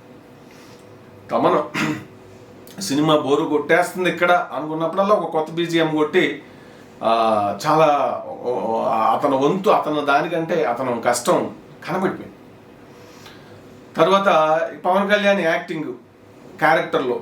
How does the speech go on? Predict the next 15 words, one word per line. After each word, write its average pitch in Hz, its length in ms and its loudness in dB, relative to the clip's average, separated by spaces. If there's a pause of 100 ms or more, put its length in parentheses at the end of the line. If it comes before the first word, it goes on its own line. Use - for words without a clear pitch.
ఆ, 123 840 2
ప్రకాష్ 151 380 0
రాజు, 139 540 -2
ఆమె 131 380 0
శ్రియారెడ్డి, 135 960 0 (240)
అలాగే 123 720 0 (500)
అభిమన్యు 208 480 2
సింగ్, 151 340 -6 (360)
అదే 165 240 2
గబ్బర్ 170 320 0
సింగ్లో 165 340 0
విలన్ 156 320 2
క్యారెక్టర్ 147 360 -2
ఉన్నాడు 127 180 -6
కదా, 120 320 -4